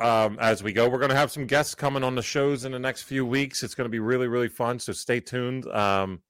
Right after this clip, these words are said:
for that. Some surprise guests, some scheduled guests. You'll, you guys will see. Uh, the one thing I did have, I did have an opening, and, and, and chat,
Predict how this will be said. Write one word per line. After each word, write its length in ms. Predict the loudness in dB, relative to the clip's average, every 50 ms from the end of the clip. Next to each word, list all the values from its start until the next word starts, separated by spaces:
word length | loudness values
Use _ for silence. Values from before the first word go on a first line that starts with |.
| _ _
for 140 | -8 -6 -2
that. 320 | 2 4 4 2 2 0
Some 240 | 0 0 0 0 0
surprise 500 | -4 -6 -2 2 4 6 6 4 4 2
guests, 340 | 2 2 2 2 2 -2 -2
some 360 | 0 0 2 2 0 -4 -8 -10 _ _ _ _ _
scheduled 480 | -12 -4 2 2 2 2 0 -4 -4 -2
guests. 380 | -2 0 0 -2 -4 -8 -8
You'll, 220 | -6 -4 -4 -2 -2
you 160 | -2 -4 -2
guys 240 | 0 0 -2 -2 -4
will 80 | -8
see. 400 | -10 -8 -4 -2 0 0 -2 -2 0
Uh, 220 | 2 4 4 4 2 0 -8 -4 2
the 60 | 2 4
one 180 | 6 6 4
thing 200 | 6 4 4 6
I 60 | 6
did 180 | 4 6 6 6
have, 120 | 6 6
I 60 | 6 6
did 180 | 6 4 4
have 140 | 4 4 2
an 100 | 2 0 2
opening, 340 | 2 2 4 4 2 2 2
and, 120 | 0 -2 0
and, 220 | -2 -2 -2 -2 -2
and 220 | -2 -2 -2 -4 _
chat, 320 | -2 2 4 6 6 4